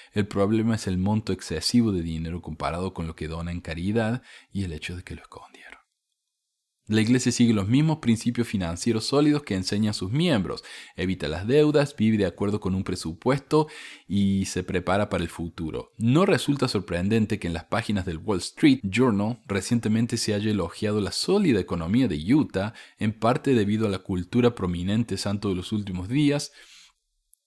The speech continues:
que fomenta virtudes pasadas de moda, tales como la frugalidad, la postergación de las satisfacciones y las familias estables. Bueno, esto suena muy impresionante, ¿eh?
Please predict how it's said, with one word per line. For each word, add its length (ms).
que 140
fomenta 420
virtudes 520
pasadas 460
de 80
moda, 400
tales 320
como 200
la 120
frugalidad, 840
la 160
postergación 640
de 80
las 120
satisfacciones 880
y 20
las 160
familias 420
estables. 600
Bueno, 240
esto 200
suena 220
muy 140
impresionante, 760
¿eh? 80